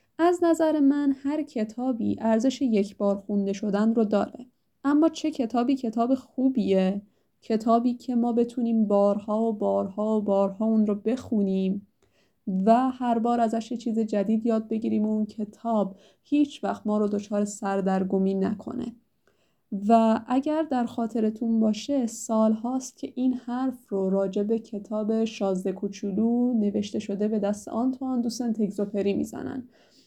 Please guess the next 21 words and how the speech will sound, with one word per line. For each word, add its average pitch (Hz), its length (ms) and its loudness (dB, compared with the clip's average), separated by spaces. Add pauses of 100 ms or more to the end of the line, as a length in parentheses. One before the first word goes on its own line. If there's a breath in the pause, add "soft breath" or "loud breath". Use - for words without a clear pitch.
(520 soft breath)
و 269 80 4
کتابی 294 460 -2
که 330 140 0
من 294 360 6
امروز 208 340 0
تصمیم 214 420 -6
گرفتم 202 500 -2
به 190 80 -2
شما 196 340 0
معرفی 196 580 -2
کنم 196 520 -2 (760)
کتابیه 262 640 2
که 262 500 2 (280 loud breath)
تمام 269 420 4
این 269 220 6
چهارچوب 214 680 0
ها 220 200 0
رو 226 120 4
داره 208 640 2
و 202 100 0
من 214 400 2